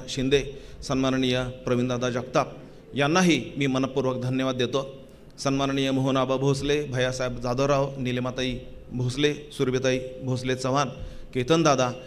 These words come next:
या सर्व मान्यवर महोदयांचंही मी मनपूर्वक आभार मानतो. सर्व स्नेहीजन जे आपल्या संस्थेच्या, अ, संस्थेवर प्रेम करणारे आहेत, त्या सर्व स्नेहीजन बंधू भगिनी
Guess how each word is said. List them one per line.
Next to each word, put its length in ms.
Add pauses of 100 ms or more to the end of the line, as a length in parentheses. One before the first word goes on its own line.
(180)
या 120
सर्व 260
मान्यवर 420
महोदयांचंही 920 (100)
मी 100
मनपूर्वक 720
आभार 260
मानतो. 540 (560)
सर्व 420 (1400)
स्नेहीजन 800
जे 140
आपल्या 280
संस्थेच्या, 600 (260)
अ, 320
संस्थेवर 460
प्रेम 280
करणारे 340
आहेत, 180 (260)
त्या 80
सर्व 280
स्नेहीजन 560
बंधू 220
भगिनी 340